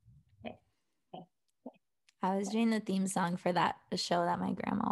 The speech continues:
Speaker 2: watches.
Speaker 1: Are you talking about Jeopardy?
Speaker 2: Yes, I think so.
Speaker 1: Do,
Speaker 2: Is that
Speaker 1: do, do,
Speaker 2: yes?
Speaker 1: do, do.
Speaker 2: <laughs>
Speaker 1: Kelsey's only, like, twenty-two, so she doesn't know Jeopardy. No, I'm just kidding.
Speaker 2: Uh, I'm not
Speaker 1: What are you, like,
Speaker 2: twenty-two,
Speaker 1: almost
Speaker 2: I'm
Speaker 1: twenty-seven?
Speaker 2: twenty, I'm twenty-seven, I think.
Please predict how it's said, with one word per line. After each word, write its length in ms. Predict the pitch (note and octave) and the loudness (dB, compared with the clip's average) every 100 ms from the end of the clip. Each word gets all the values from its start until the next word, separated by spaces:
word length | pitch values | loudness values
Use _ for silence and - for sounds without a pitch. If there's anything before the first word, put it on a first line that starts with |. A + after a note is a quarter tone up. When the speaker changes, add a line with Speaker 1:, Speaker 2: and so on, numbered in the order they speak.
| - | 0
Speaker 2:
watches. 460 | - - - - - - _ B3 | -4 -4 -6 -6 -14 -20 _ -2
Speaker 1:
Are 60 | |
you 80 | C4+ | 0
talking 200 | C#4+ E4 | 0 2
about 180 | E4 D4+ | 2 2
Jeopardy? 500 | A#3 G#3+ A#3 A#3+ A#3 - _ - | 2 2 0 0 -4 -10 _ 2
Speaker 2:
Yes, 480 | A#3 F#4 F4 D4+ - | 12 12 12 12 10
I 100 | D#4+ | 8
think 240 | F4 G4+ | 8 4
so. 260 | - - B3+ | 4 6 6
Speaker 1:
Do, 80 | C#4 | 6
Speaker 2:
Is 340 | C4 C4+ C4+ | 4 4 6
that 100 | G4+ | 8
Speaker 1:
do, 280 | G4 G4 G4 | 8 8 6
do, 60 | E4+ | 10
Speaker 2:
yes? 720 | F#4+ B4+ - - G3+ G#3 G#3+ | 12 12 12 8 8 2 4
Speaker 1:
do, 480 | - D4 D4 D4 D4+ | 6 6 4 2 2
do. 300 | F4 F#4 F#4 E4 - - | 4 4 2 -2 -8 -14
Speaker 2:
<laughs> 240 | - - | -14 4
Speaker 1:
Kelsey's 420 | C4+ C#4 F#4 F#4 | 8 8 8 6
only, 240 | F4+ E4+ E4 | 6 4 4
like, 240 | D4 D4 | 4 2
twenty-two, 560 | - A3+ A3+ A3+ F#3 E3+ | 0 2 2 0 -2 -4
so 140 | - | -8
she 180 | - - | -8 -6
doesn't 280 | - G3+ - | -6 -6 -6
know 100 | - | -8
Jeopardy. 300 | - - - A#4+ G#4+ G#3 | -6 -8 -6 -4 -2 4
No, 80 | |
I'm 100 | G#3 | 4
just 160 | G#3+ A#3 | 4 4
kidding. 140 | C#4 C#4+ | 4 4
Speaker 2:
Uh, 60 | D4 | 2
I'm 200 | D4+ G4+ | 2 6
not 180 | A#4+ A4+ | 8 10
Speaker 1:
What 80 | D4 | 10
are 20 | |
you, 120 | C4+ | 10
like, 140 | A#3 A#3+ | 10 8
Speaker 2:
twenty-two, 180 | B3 A3+ | 8 10
Speaker 1:
almost 100 | C#4+ | 10
Speaker 2:
I'm 80 | B3+ | 8
Speaker 1:
twenty-seven? 400 | B3+ B3 B3 B3 | 6 8 8 8
Speaker 2:
twenty, 140 | F#4 F#4+ - _ - | 4 0 -8 _ 4
I'm 120 | D4+ | 4
twenty-seven, 760 | F#4+ A#4 A#4+ A4 F3+ D#4 G#4 F#3 | 4 4 4 6 6 6 4 4
I 140 | F3+ | 2
think. 480 | G3 B3 A#3 C#4 | 2 0 -2 -4